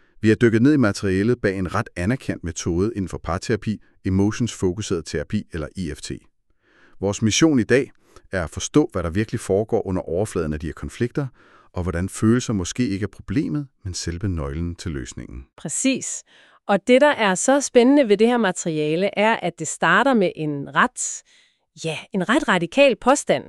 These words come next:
Speaker 2: De fleste store konflikter i et forhold handler slet ikke om det, vi tror. De er i virkeligheden mislykkede forsøg på at få dækket nogle helt, helt grundlæggende behov.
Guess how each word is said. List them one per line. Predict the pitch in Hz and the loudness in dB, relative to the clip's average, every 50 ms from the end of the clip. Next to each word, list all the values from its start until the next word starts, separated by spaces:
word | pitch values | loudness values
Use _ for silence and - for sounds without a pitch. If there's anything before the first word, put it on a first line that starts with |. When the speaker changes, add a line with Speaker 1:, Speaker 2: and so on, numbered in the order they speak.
| - _ _ _ _ _ - | -16 _ _ _ _ _ -4
Speaker 2:
De | - 214 | -4 -4
fleste | - - - 311 349 311 214 - 196 | -4 0 0 2 2 2 0 -2 -6
store | - - - 254 277 320 320 | -6 -2 2 4 4 4 4
konflikter | - 233 190 175 - - 285 285 _ - 190 | 4 0 0 0 0 -2 -4 -4 _ 0 0
i | 160 | 0
et | 147 - | 0 -2
forhold | - - 196 208 247 269 226 - - | -2 2 2 4 4 4 2 0 0
handler | - - - 226 254 294 320 285 | -6 -2 2 4 4 4 4 2
slet | - - 262 294 320 311 | 0 2 2 4 4 4
ikke | 285 262 262 | 4 4 4
om | 247 233 | 2 4
det, | - 220 220 214 | 2 2 2 2
vi | 240 | 0
tror. | - - - - 151 131 123 - _ _ _ _ _ - - - - - - - _ - | -2 -2 -4 -2 -2 -4 -4 -8 _ _ _ _ _ -20 -20 -20 -20 -20 -20 -18 _ 0
De | 226 | 2
er | 214 | 2
i | 208 190 | 4 6
virkeligheden | 240 311 370 - 330 285 220 220 208 196 190 196 | 6 4 6 4 2 2 4 4 4 4 6 4
mislykkede | 226 294 294 - 262 220 214 - 214 190 180 | 4 4 2 2 2 2 4 4 2 2 2
forsøg | - 185 - - - 262 254 208 | 0 -6 -4 2 2 2 2 2
på | - - - 220 214 - | -2 0 2 4 4 4
at | - 180 - | 0 -4 -8
få | - | -8
dækket | 165 _ - 175 175 190 240 240 220 | -8 _ 0 2 2 4 4 4 4
nogle | 196 185 180 165 | 4 2 2 0
helt, | - - 320 320 302 - - - | -2 -2 0 0 0 0 -4 -8
helt | - - 240 196 - - _ | -4 -4 -2 -2 -4 -8 _
grundlæggende | - 165 165 180 185 185 175 - 190 170 | 0 2 2 4 2 2 0 0 -4 -4
behov. | - 160 147 143 139 139 - | -4 -4 -4 -4 -4 -4 -6